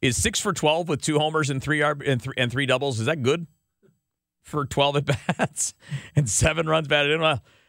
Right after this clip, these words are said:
that's good. It's always nice to have somebody. And by the way, you know, Dylan Carlson's off to a nice start. Tommy Edman is off to a nice start. I, I, I,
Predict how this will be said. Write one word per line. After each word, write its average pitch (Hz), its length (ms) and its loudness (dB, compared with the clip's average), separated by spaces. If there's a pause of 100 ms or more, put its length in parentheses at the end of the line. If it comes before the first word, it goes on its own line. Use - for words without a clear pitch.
(120)
that's 156 240 2
good. 180 160 -2
It's 165 120 0
always 214 260 2
nice 196 260 0
to 147 120 2
have 143 160 2
somebody. 117 320 2
And 127 180 -2
by 147 140 2
the 139 100 0
way, 120 140 4
you 135 100 -2
know, 107 100 2
Dylan 98 280 0
Carlson's 151 460 0
off 151 180 0
to 165 140 -4
a 151 40 -4
nice 151 220 -2
start. 151 600 0
Tommy 80 280 -4
Edman 165 420 -2
is 156 100 -2
off 147 240 -2
to 147 120 0
a - 20 -2
nice 139 180 -2
start. 139 220 0 (1500)
I, 156 440 2
I, 135 80 2
I, - 20 -4